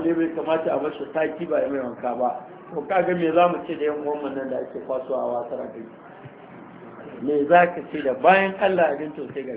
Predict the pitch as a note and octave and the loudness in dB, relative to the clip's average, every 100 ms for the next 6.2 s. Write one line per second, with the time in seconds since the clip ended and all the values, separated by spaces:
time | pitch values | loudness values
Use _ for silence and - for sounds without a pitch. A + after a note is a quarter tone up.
0 | - B2 B2 D3+ E3+ G3 F3+ D#3+ D#3+ D#3 | -10 -10 -4 -4 6 6 6 2 -2 -2
1 | C#3 C3+ B2 B2 - - - - - - | -2 -2 -4 -6 -10 -12 -18 -20 -20 -20
2 | - B2+ G3 A3 G3 F#3+ G#3+ G#3+ F#3+ F3 | -10 6 8 8 6 6 6 6 2 -2
3 | F3+ F#3+ - G3+ - G3 F#3+ F#3 F3+ D3+ | 0 0 -2 -8 -10 -8 -8 -6 -6 -6
4 | D3+ - - - - - F3+ F3+ D#3+ F3 | -6 -12 -18 -20 -20 -10 6 8 10 10
5 | F3 D#3 - G#3 G3+ F#3+ D3 E3 D3+ C#3+ | 8 0 2 4 4 4 -2 -4 -2 2
6 | D3+ D3+ | 2 0